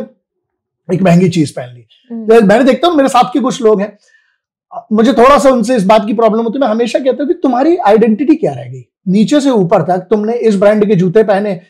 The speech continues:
Speaker 1: फिर ये टूची पूची लगा लिया, फिर तुमने ये brand पहन लिया, चश्मे कितना महंगा।
Speaker 2: जी।
Speaker 1: सीधी सी बात ये है,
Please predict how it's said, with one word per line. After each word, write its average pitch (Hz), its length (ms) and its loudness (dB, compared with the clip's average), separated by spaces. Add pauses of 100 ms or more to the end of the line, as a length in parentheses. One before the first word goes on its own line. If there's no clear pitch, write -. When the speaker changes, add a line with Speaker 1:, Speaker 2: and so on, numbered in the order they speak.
Speaker 1:
फिर 202 120 4
ये 214 160 6
टूची 208 300 0
पूची 190 280 0
लगा 202 200 4
लिया, 208 260 0
फिर - 340 -8
तुमने 208 280 2
ये 202 160 4
brand 202 280 0
पहन 202 140 2
लिया, 214 120 2
चश्मे 202 340 -2
कितना 208 240 0
महंगा। 196 300 0
Speaker 2:
जी। 208 160 -10
Speaker 1:
सीधी 269 420 2
सी 208 160 -4
बात 151 280 -2
ये 139 160 -10
है, 156 380 -6